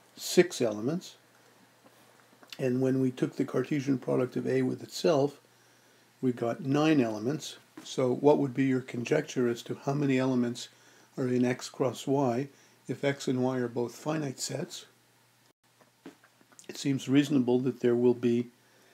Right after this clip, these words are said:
um, the number of elements in X multiplied by the number of elements in Y.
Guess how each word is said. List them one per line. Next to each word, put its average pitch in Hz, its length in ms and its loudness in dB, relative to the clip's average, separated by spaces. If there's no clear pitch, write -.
um, 120 540 -8
the 127 140 2
number 147 340 4
of 131 100 4
elements 131 480 6
in 117 140 2
X 117 300 -8
multiplied 123 680 -2
by 117 140 -2
the 113 100 -4
number 117 320 -2
of 113 100 -6
elements 113 560 -6
in 113 160 -6
Y. 127 440 -2